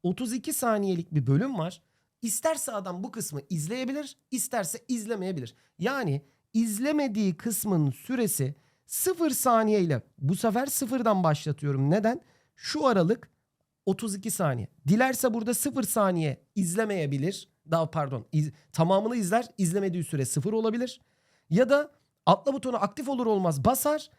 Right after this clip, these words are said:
Yani otuz iki saniyelik bir kısmı videonun izlemeyebilir. Demek ki izlemediği sürenin alabileceği değer aralığı sıfır otuz iki aralığıdır. O zaman tekrar geldim. Yeni bir sayı doğrusu çizdim. Bu sayı doğrusunda sıfır ile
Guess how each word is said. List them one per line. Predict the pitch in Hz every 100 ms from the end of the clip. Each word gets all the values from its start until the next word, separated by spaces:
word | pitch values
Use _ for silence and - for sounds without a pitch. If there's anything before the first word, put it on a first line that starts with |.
| _ -
Yani | 151 254 240 165 -
otuz | 214 247 240
iki | 233 349
saniyelik | - 269 220 196 165 151
bir | 247
kısmı | 262 262 - 190
videonun | 202 226 240 320 -
izlemeyebilir. | 226 185 214 156 117 104 - _ -
Demek | 185 302 320
ki | 196 214
izlemediği | 202 196 320 311 233
sürenin | 190 - 214 180 147 151
alabileceği | - 208 262 294 233 170 135 127
değer | 214 277
aralığı | 294 285 269 285 269 _ _ _
sıfır | - - 202 208 208 - _
otuz | 156 - 139
iki | 131 135
aralığıdır. | 107 104 - - _ _ _ -
O | 180
zaman | 165 143 113
tekrar | 175 175 165 180
geldim. | 160 139 135 - _ _
Yeni | 131 131 151
bir | 208
sayı | - 175
doğrusu | 135 120 - 110
çizdim. | - 101 180 - _ _
Bu | 175 208
sayı | - 214 220
doğrusunda | 175 147 127 127 139 - _ _
sıfır | - - 254 190 147
ile | 131 180